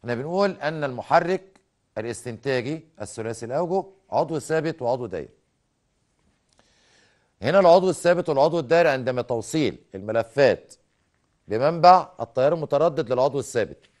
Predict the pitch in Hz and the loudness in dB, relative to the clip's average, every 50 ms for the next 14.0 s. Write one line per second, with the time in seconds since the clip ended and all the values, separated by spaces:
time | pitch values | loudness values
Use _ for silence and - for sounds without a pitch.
0 | _ _ _ _ _ _ _ _ _ _ _ - 110 107 127 165 175 185 190 180 | _ _ _ _ _ _ _ _ _ _ _ -6 -4 0 0 0 0 2 0 2
1 | 175 160 - - - 151 160 156 170 170 180 175 - _ _ - - 107 107 113 | 0 0 -4 -4 -4 -2 0 2 2 0 0 -2 -8 _ _ -8 -4 -4 -4 -4
2 | 113 107 - - 147 156 123 147 151 127 113 90 104 143 151 147 135 113 117 127 | -4 -6 -6 -4 -4 -2 -2 0 0 0 0 0 -2 -4 -2 -2 -2 -4 -2 -4
3 | 147 156 - - 156 156 156 151 _ _ _ _ _ _ _ _ _ - - 120 | -4 -4 -4 -6 -6 -6 -6 -8 _ _ _ _ _ _ _ _ _ -4 -2 0
4 | 120 160 156 180 185 170 180 175 175 165 - - - 117 117 127 147 160 135 156 | 0 0 0 0 0 0 0 0 -2 -8 -14 -16 -10 -6 0 0 0 2 0 -2
5 | 117 - - 113 104 95 - 123 123 123 123 123 123 - _ _ _ _ _ _ | -8 -6 -8 -8 -8 -6 -8 -6 -6 -4 -4 -6 -8 -10 _ _ _ _ _ _
6 | _ _ _ _ _ 101 117 175 175 160 147 131 120 104 - - 117 98 87 78 | _ _ _ _ _ -6 -4 -4 -4 -4 -6 -8 -8 -8 -6 -6 -6 -6 -6 -12
7 | 76 _ _ _ - 117 117 - 131 120 - 131 123 123 120 - - 131 120 98 | -18 _ _ _ -12 -12 -10 -8 -8 -8 -6 -6 -6 -6 -8 -8 -6 -6 -6 -6
8 | 78 78 - - 107 - 127 120 - 151 151 147 135 135 135 123 - - 82 73 | -8 -10 -14 -16 -14 -12 -10 -6 -6 -4 -4 -2 0 0 0 0 -2 -8 -18 -20
9 | _ _ _ _ _ _ _ _ _ _ - 98 107 110 120 151 147 147 160 160 | _ _ _ _ _ _ _ _ _ _ -10 -6 -6 -2 0 4 4 4 4 2
10 | - - _ _ _ _ _ _ _ _ - 113 110 107 - 135 156 180 190 - | 0 -10 _ _ _ _ _ _ _ _ -4 -4 -2 0 2 4 4 4 2 0
11 | - - - 160 160 156 165 156 - - _ - 151 160 131 139 131 - 131 107 | -8 -6 -6 -4 0 2 0 0 0 -6 _ -6 -4 -4 -4 -4 -6 -6 -10 -10
12 | 101 90 - - 78 _ _ _ _ - _ _ _ _ _ _ _ _ _ _ | -12 -16 -18 -18 -20 _ _ _ _ -20 _ _ _ _ _ _ _ _ _ _
13 | _ _ _ _ _ _ _ _ _ _ - 95 101 110 113 107 107 107 104 92 | _ _ _ _ _ _ _ _ _ _ -8 -4 -4 -2 -2 -4 -4 -6 -8 -10